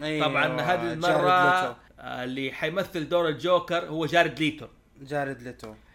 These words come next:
Speaker 2: أو
Speaker 1: Lead singer of, uh, thirty Seconds of March.
Speaker 2: جاريد
Speaker 1: أيوة
Speaker 2: ليتو
Speaker 1: البوم.
Speaker 2: ممثل يعني معروف و-،
Speaker 1: مم.
Speaker 2: وترشح على الأوسكار يعني أكتر من مرة. هو
Speaker 1: مثلا.
Speaker 2: شوف، هو الفكرة إن جاريد ليتو الآن عليه حمل دور الجوكر.
Speaker 1: بالضبط.
Speaker 2: حلو، لأنه اللي، اللي قبله كان هو إيش؟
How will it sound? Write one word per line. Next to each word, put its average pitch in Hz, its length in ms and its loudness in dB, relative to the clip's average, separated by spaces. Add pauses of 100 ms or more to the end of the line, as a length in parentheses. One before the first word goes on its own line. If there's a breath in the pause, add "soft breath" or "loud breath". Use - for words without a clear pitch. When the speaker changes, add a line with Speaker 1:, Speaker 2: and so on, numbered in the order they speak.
(200 soft breath)
Speaker 2:
أو 131 300 0
Speaker 1:
Lead 139 220 -4
singer 160 300 -2
of, 135 300 -10
uh, 127 260 -8
thirty 143 320 -10
Seconds 127 220 -12
of 113 160 -16
March. 113 520 -16
Speaker 2:
جاريد 160 140 0
Speaker 1:
أيوة 147 120 -2
Speaker 2:
ليتو 175 180 -4
Speaker 1:
البوم. 143 180 -6
Speaker 2:
ممثل 135 640 -8
يعني 113 300 -14
معروف 123 500 -4 (140)
و-، 117 180 -14
Speaker 1:
مم. 143 360 -8
Speaker 2:
وترشح 165 480 -8
على 139 80 -6
الأوسكار 151 400 -12 (120)
يعني 120 220 -16
أكتر 143 300 -12
من 120 80 -12
مرة. 113 280 -10 (300)
هو 254 260 -4
Speaker 1:
مثلا. 180 80 -8
Speaker 2:
شوف، 175 320 -6
هو 220 220 -4
الفكرة 220 320 -6
إن 196 60 -10
جاريد 196 240 -6
ليتو 208 260 -10
الآن 214 400 -6 (200)
عليه 180 300 0
حمل 226 640 -2
دور 180 220 4
الجوكر. 143 520 -4 (420)
Speaker 1:
بالضبط. 139 560 -6
Speaker 2:
حلو، 160 240 0
لأنه 175 320 -4
اللي، 170 640 -2
اللي 156 180 -4
قبله 185 380 2
كان 190 240 0
هو 180 200 -2
إيش؟ 170 320 -4